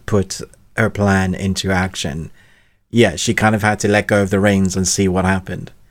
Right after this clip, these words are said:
And then seeing what happened, you're like, "Wow." 'Cause I, I was, uh, there's a moment where another character has something happen to them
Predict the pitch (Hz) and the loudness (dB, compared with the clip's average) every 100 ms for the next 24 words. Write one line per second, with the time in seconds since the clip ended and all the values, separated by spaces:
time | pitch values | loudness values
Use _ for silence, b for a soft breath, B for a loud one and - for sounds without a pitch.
0 | _ _ - 101 101 - 117 110 98 92 | _ _ -2 0 2 4 4 4 2 2
1 | 104 95 80 92 - - 120 120 101 90 | 0 0 -6 -8 -12 -2 2 4 2 -2
2 | b b b b b - 113 151 127 - | b b b b b -4 -2 -2 -6 -16
3 | - _ _ - 92 143 151 - - - | -20 _ _ -12 -8 -6 -4 -6 -6 -4
4 | 165 160 - - B B 180 165 160 151 | -2 -2 -6 -8 B B 4 6 6 6
5 | 180 202 185 147 135 127 127 131 135 135 | 6 6 4 4 4 4 4 4 2 0
6 | 123 123 120 120 113 107 123 117 117 107 | 2 2 2 0 2 2 2 2 2 2
7 | 113 107 101 113 101 98 | 0 -2 -4 0 2 2